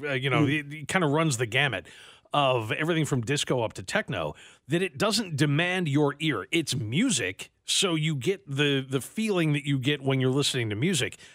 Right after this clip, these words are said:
Speaker 1: but it doesn't demand your ear to listen to a story, so he can still write while that's playing. And Lou Bega is one of the ones that he just figured, "Okay, it fits that bill."
Speaker 2: He said, "I had the dance mix. I loved those extended play things, and I played both sides of it.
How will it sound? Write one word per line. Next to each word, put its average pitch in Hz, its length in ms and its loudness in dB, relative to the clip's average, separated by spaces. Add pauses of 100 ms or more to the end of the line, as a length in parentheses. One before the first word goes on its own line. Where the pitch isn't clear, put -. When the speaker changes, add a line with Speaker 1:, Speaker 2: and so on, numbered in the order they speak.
(120)
Speaker 1:
but 147 100 0
it 156 80 0
doesn't 208 280 0
demand 156 340 0
your 139 200 2
ear 151 260 2
to 127 140 -2
listen 143 320 0
to 107 100 -4
a 98 40 -4
story, 104 440 -2
so 120 180 -2
he 156 120 0
can 151 140 0
still 143 240 2
write 120 280 -2
while 120 120 0
that's 104 220 -4
playing. 151 400 -4 (420)
And 156 160 2
Lou 180 120 2
Bega 165 260 0
is 147 240 2
one 143 160 4
of 151 40 2
the 147 80 4
ones 143 300 2
that 147 220 0
he 151 160 0
just 143 420 0 (320)
figured, 196 380 -2
"Okay, 175 300 -2
it - 120 -2
fits 180 220 -4
that 165 220 -2
bill." 175 320 -2 (720)
Speaker 2:
He 220 140 6
said, 214 180 2
"I 196 80 4
had 220 240 4
the 262 80 6
dance 233 420 4
mix. - 360 2
I 185 140 4
loved 196 380 6
those 208 260 4
extended 208 520 2
play 208 300 2
things, 165 340 4
and 160 100 2
I 160 60 2
played 196 340 2
both 196 200 4
sides 226 360 2
of 156 80 6
it. 151 240 0